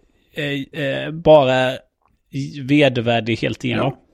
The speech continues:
Speaker 1: Och, eh, eh, alla finns bara till för hans
Speaker 2: Mm.
Speaker 1: behag. <laughs> Så kan man väl säga.
Speaker 2: Ja, och så ställer folk upp på det av någon anledning också. Det är väl, det är väl kanske det mest mänskliga,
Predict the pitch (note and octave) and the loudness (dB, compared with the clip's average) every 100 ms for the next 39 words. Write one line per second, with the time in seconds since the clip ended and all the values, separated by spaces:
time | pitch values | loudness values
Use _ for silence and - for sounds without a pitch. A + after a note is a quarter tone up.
0 | _ _ _ _ _ _ _ _ _ _ | _ _ _ _ _ _ _ _ _ _
1 | _ _ _ _ C#3 - _ - B2+ A#2+ | _ _ _ _ -12 -12 _ -6 -4 -2
2 | - _ _ _ _ C3 B2 B2 - _ | -6 _ _ _ _ -10 -8 -10 -14 _
3 | - C#3+ C#3 B2 B2+ C3+ - - C#3 - | -2 0 0 0 2 0 -2 -4 -4 2
4 | D3+ C3+ - C3+ - - B2 A2 - A#2+ | 4 4 0 -4 -4 -6 -6 -8 -8 -4
5 | A#2 A#2+ B2+ B2 - _ - - - _ | 0 0 -2 -6 -14 _ -20 -20 -20 _
6 | - _ _ _ C#3+ - - - _ - | -20 _ _ _ -10 -10 -20 -20 _ -20
7 | _ - D3+ C#3 - F3 D3+ - C#3+ C#3 | _ -20 -14 -10 0 2 2 2 0 0
8 | D3 F3 E3+ D#3 C3+ C3 - A#2+ - F#3 | -2 -2 -4 -4 -4 -4 -4 -8 -8 -14
9 | _ - A#2+ A2+ A2+ G#2+ A#2+ - - - | _ -10 -8 -8 -10 -10 -12 -14 -14 -14
10 | - C#3 C#3+ B2 C#3 E3+ E3 F3 C#3 - | -10 -8 -6 -6 -4 -4 -4 -2 -4 -4
11 | C3 B2+ A#2 A2+ - A#2 G#2+ - - | -6 -4 -4 -4 -6 -6 -8 -10 -10